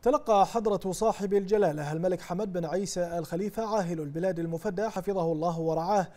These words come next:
اتصالا هاتفيا من أخيه جلالة الملك محمد السادس عاهل المملكة المغربية الشقيقة. وخلال الاتصال أعرب جلالة العاهل المغربي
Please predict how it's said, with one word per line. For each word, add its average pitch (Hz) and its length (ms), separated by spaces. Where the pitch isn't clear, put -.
اتصالا 220 640
هاتفيا 202 460
من 151 220
أخيه 185 460
جلالة 185 500
الملك 190 400
محمد 180 400
السادس 185 560
عاهل 208 380
المملكة 196 580
المغربية 180 680
الشقيقة. 185 680
وخلال 175 480
الاتصال 165 680
أعرب 202 440
جلالة 202 460
العاهل 180 460
المغربي 175 640